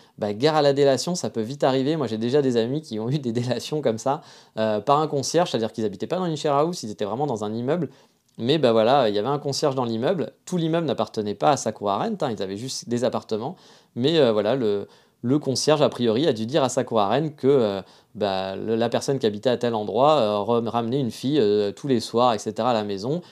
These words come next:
Et du coup, bah, il s'est fait remonter un peu les bretelles, euh, par l'agence. Donc, euh, voilà, c'est pas top, mais ça vous permet, c'est, bah, voilà, il y a... tout ne peut pas être parfait, hein, mais ça vous permet, bah, vous loger pour pas très cher, même si vous avez pas de visa, et surtout, bah, de pas faire toutes les démarches, d'acheter des meubles,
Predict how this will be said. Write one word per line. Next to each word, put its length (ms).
Et 100
du 100
coup, 120
bah, 100
il 60
s'est 100
fait 120
remonter 260
un 80
peu 100
les 100
bretelles, 380
euh, 180
par 140
l'agence. 460
Donc, 240
euh, 240
voilà, 220
c'est 220
pas 160
top, 340
mais 460
ça 160
vous 100
permet, 320
c'est, 260
bah, 100
voilà, 140
il 60
y 20
a... 100
tout 200
ne 60
peut 120
pas 100
être 120
parfait, 340
hein, 140
mais 160
ça 160
vous 80
permet, 260
bah, 160
vous 160
loger 300
pour 160
pas 120
très 160
cher, 320
même 200
si 100
vous 120
avez 100
pas 100
de 60
visa, 260
et 60
surtout, 420
bah, 140
de 100
pas 240
faire 240
toutes 160
les 100
démarches, 460
d'acheter 280
des 120
meubles, 320